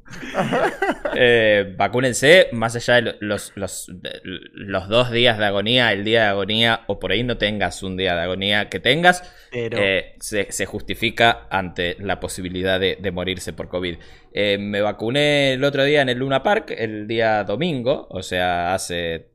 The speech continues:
Speaker 2: tres días más o menos, con el señor Lucho Mellera, nos vacunamos el mismo día, a la misma hora, de hecho, insoportables.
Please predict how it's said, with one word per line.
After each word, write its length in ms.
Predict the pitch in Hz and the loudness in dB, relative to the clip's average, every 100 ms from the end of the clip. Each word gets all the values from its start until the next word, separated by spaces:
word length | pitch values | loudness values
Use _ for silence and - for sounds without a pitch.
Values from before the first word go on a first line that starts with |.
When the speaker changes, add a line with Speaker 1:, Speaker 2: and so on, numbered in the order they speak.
| _ | _
Speaker 2:
tres 220 | - 87 | -6 -2
días 240 | 110 127 131 | 0 0 0
más 140 | 95 | -4
o 20 | |
menos, 400 | 107 135 160 - | -4 -4 -4 -6
con 240 | - 95 98 | -6 -4 -4
el 100 | 90 | -6
señor 240 | 110 127 | -4 -2
Lucho 260 | 123 135 110 | -2 -4 -4
Mellera, 320 | 113 135 110 | 0 2 2
nos 120 | 101 | 0
vacunamos 440 | 101 101 117 117 104 | -4 -4 -4 -4 -6
el 60 | |
mismo 240 | 120 117 120 | -6 -4 -4
día, 120 | 120 | -2
a 20 | |
la 80 | 107 | -4
misma 300 | 120 107 120 | -6 -4 -4
hora, 200 | 101 95 | -2 -2
de 160 | 98 | -2
hecho, 320 | 107 117 165 - - - - | -4 -4 -6 -10 -20 -20 -14
insoportables. 1120 | 110 104 160 151 127 123 135 101 101 131 - | -8 -2 0 2 2 2 4 4 0 -4 -6